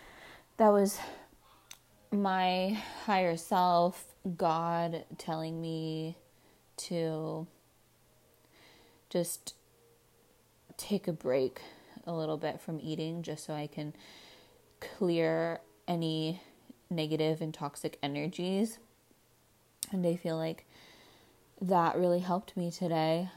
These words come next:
um, because literally I just did not really eat much. I had some, um, granola this morning with a banana and blueberries.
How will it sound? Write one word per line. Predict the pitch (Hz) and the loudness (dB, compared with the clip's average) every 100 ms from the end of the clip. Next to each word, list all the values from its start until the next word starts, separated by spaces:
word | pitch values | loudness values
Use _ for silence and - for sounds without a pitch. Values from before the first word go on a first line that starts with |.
| - | -6
um, | 175 165 160 | -2 0 0
because | 165 180 185 170 | -2 -2 -2 -2
literally | 165 175 - 202 190 190 - | -2 -2 0 0 2 0 -2
I | 156 170 170 175 - - - - - - - | 0 0 0 -2 -10 -20 -20 -20 -20 -20 -4
just | 190 185 - | -2 0 0
did | 160 | 0
not | 156 156 147 143 | 0 0 0 0
really | 151 151 151 151 160 - - - | 0 0 -2 -4 -8 -16 -20 -8
eat | 160 147 - | -4 -4 -2
much. | 147 139 - - - - | -4 -4 -6 -12 -8 -4
I | |
had | 170 175 170 160 175 - _ - - - - _ | -4 0 0 0 -2 -14 _ -20 -20 -20 -20 _
some, | - - 180 160 165 165 160 - | -10 -2 2 2 0 0 -4 -6
um, | 165 156 156 156 165 - - - - | -4 -2 -2 -4 -6 -10 -16 -20 -6
granola | 202 185 170 160 165 175 190 214 - | -2 0 0 0 2 0 -2 -6 -10
this | 196 185 - | -10 -8 -6
morning | 175 156 160 170 214 277 214 | -4 -4 -4 -4 -4 -6 -4
with | 180 185 | -6 -6
a | 170 | -8
banana | 175 160 151 156 | -6 -4 -4 -6
and | 165 208 | -4 -4
blueberries. | 165 - 135 143 202 - | -4 -4 -6 -4 -6 -8